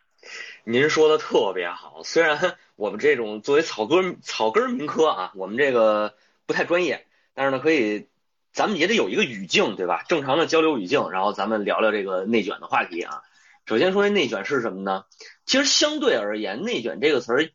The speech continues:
也是最近几，就，就是去年，具体一点说就是去年从网上开始流传起来的，大家都在说内卷，内卷，内卷这个词儿。但是内卷到底是什么？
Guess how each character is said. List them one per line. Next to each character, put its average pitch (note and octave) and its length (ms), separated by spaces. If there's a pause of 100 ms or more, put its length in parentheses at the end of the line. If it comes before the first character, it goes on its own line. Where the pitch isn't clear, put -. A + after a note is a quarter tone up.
(140)
也 A2 160
是 B2+ 240
最 F3 220
近 C3 360
几， F#2 600 (300)
就， C4+ 160 (160)
就 D#4 240
是 G#2+ 500
去 - 320
年， E2+ 400 (320)
具 A2+ 160
体 G#2 140
一 A#2 60
点 G#2 200
说 A#2+ 160
就 A2+ 120
是 G#2+ 60
去 A#2 160
年 E2+ 260 (300)
从 C3 720
网 A2+ 240
上 A#2+ 100
开 A2+ 180
始 G#2+ 120
流 G2 160
传 G2 180
起 G#2 80
来 A#1 180
的， - 160 (240)
大 G#2 140
家 B2 60
都 A#2+ 120
在 A2+ 140
说 A2 160
内 B2 200
卷， F2+ 220
内 A#2+ 200
卷， E2+ 180
内 A#2 160
卷 - 240
这 G2+ 100
个 E2+ 80
词 - 140
儿。 - 120 (120)
但 - 140
是 - 20
内 B3 100
卷 F#3 140
到 A3+ 160
底 G#2+ 120
是 - 240 (200)
什 G2+ 180
么？ - 200